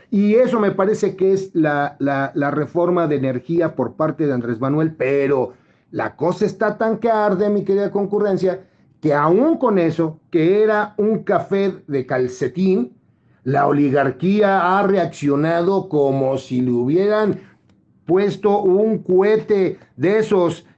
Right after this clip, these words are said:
eh, de esos cañones que había en mis tiempos en Salte-, eh, Salva la Parte, porque han re-, reaccionado de manera, eh, eh, eh, eh,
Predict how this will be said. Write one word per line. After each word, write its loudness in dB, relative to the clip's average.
eh, 0
de 0
esos 0
cañones 2
que -2
había 2
en 2
mis -2
tiempos 0
en -2
Salte-, 0
eh, 0
Salva 2
la -2
Parte, 0
porque 0
han 2
re-, -2
reaccionado -2
de 0
manera, -4
eh, -2
eh, -2
eh, -2
eh, -6